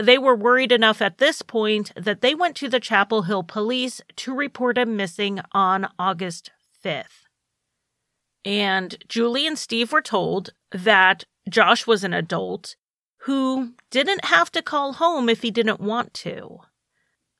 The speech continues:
The Baileys tried to explain that Josh had been in regular contact with them for the last two months, and it had been two weeks since they heard from him. They pointed out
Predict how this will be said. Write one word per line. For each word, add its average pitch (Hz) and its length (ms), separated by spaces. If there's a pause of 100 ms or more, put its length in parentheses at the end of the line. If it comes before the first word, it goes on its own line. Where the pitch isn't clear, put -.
(180)
The 226 160
Baileys 285 560
tried 208 360
to 254 100
explain 247 680
that 196 220
Josh 240 300
had 254 400
been 220 180
in 208 140
regular 185 500
contact 226 640
with 208 200
them 214 240
for 214 260
the 202 140
last 185 520
two 233 240
months, 233 640 (500)
and 254 180
it 262 120
had 233 240
been 247 260 (120)
two 262 260
weeks 226 640
since 240 340
they 214 200
heard 294 320
from 170 240
him. 165 400 (1120)
They 254 220
pointed 233 600
out 233 380